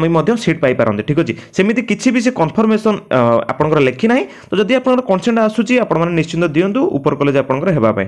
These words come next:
ଠିକ୍ ଅଛି। ଆଉ ଗୋଟେ ନେକ୍ସଟ ଡାଉଟ୍ କ'ଣ ରହୁଛି କି ଆମର କେତୋଟି ସିଟ୍ ଭାକାଣ୍ଟ ଅଛି, କୋଉ କଲେଜରେ କେତୋଟି, ଠିକ୍ ଅଛି। ତ ଆପଣଙ୍କୁ ମୁଁ ପି ଡି ଏଫ୍ ଟି ଦେଖେଇ ନେଉଛି, ଦେଖନ୍ତୁ।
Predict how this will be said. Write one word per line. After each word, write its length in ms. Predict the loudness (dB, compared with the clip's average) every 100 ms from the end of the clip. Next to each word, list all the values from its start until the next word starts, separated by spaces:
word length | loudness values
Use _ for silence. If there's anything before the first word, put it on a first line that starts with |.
| -6
ଠିକ୍ 160 | -4 -2
ଅଛି। 160 | -2 -4 -8 -16 -2
ଆଉ 140 | 0
ଗୋଟେ 180 | 2 0
ନେକ୍ସଟ 280 | 2 0 2
ଡାଉଟ୍ 200 | 2 0
କ'ଣ 180 | 0 2
ରହୁଛି 300 | 2 2 -2 -4 -12 -4
କି 80 | 0
ଆମର 260 | 2 2 0 -2
କେତୋଟି 500 | -2 -2 0 0 0
ସିଟ୍ 380 | -4 -2 -2 0
ଭାକାଣ୍ଟ 440 | 0 -2 -2 -2 0
ଅଛି, 200 | -2 -4
କୋଉ 360 | -2 2 4 2 0
କଲେଜରେ 420 | 0 2 0 -2
କେତୋଟି, 520 | -2 -2 0 0 0 -4 -4
ଠିକ୍ 120 | -2 0
ଅଛି। 120 | -2 -8 -4
ତ 20 | -2
ଆପଣଙ୍କୁ 280 | 0 2
ମୁଁ 120 | 2 2
ପି 140 | 2
ଡି 60 | 2
ଏଫ୍ 120 | 2
ଟି 80 | 0
ଦେଖେଇ 260 | 2 2
ନେଉଛି, 180 | 2 0
ଦେଖନ୍ତୁ। 420 | 0 0 0 -2